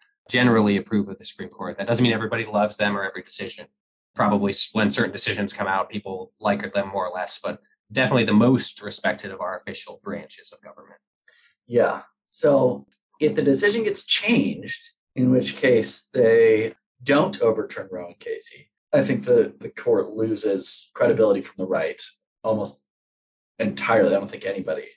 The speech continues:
Speaker 2: would think that. Yeah, I would see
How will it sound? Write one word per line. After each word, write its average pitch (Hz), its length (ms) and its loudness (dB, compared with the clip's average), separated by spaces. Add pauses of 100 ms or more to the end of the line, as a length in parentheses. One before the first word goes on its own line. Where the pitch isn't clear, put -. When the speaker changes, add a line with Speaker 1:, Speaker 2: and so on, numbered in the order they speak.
(140)
Speaker 2:
would - 140 -12 (380)
think - 200 -12
that. - 220 -4 (840)
Yeah, 104 300 0
I 107 40 6
would 104 120 2
see - 200 -4